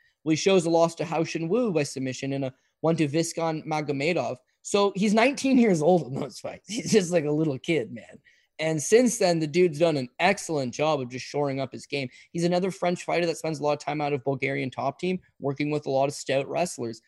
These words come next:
And you do see his wrestling game kinda getting a little bit better. The fight with Don Madge, at least he shows some durability. It was striker versus striker. Madge ended up having a better ground game than expected.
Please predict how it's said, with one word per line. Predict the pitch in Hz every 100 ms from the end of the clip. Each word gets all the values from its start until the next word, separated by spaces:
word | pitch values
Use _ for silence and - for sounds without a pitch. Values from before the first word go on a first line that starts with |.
| _ 147
And | 160
you |
do | 156 185
see | -
his | 190 156
wrestling | 160 - 160
game | 156 151
kinda | - 156 147
getting | 147 147 135 _ _
a | 143
little | 165 156
bit | 131 -
better. | 117 117 120 _ _ _
The | 147
fight | 185 190
with | 180
Don | 160 160
Madge, | 151 147 156 147
at |
least | 156 147
he | 147
shows | 156 151
some | 139
durability. | 135 139 127 147 147
It | 147
was | 131
striker | - 147 139
versus | 135 131
striker. | - 143 139 139
Madge | 135 139 139 139
ended | 139 131
up |
having | 139 135 135
a |
better | 127 131 127 - _ _
ground | 143 139 139
game | 139 135
than | 135
expected. | 127 - 139 135 143